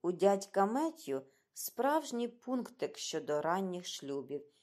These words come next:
які, мовляв, руйнують чоловікові кар'єру. Неначе такий янгол, як ти, і здатен зруйнувати мою. Не журися, ясочко, все буде добре.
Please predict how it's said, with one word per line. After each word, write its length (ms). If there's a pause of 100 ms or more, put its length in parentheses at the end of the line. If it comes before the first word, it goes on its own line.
(140)
які, 420
мовляв, 540
руйнують 640
чоловікові 800
кар'єру. 720 (480)
Неначе 480
такий 460
янгол, 540
як 240
ти, 280
і 60
здатен 600 (280)
зруйнувати 720
мою. 380 (460)
Не 100
журися, 560
ясочко, 680
все 300
буде 300
добре. 480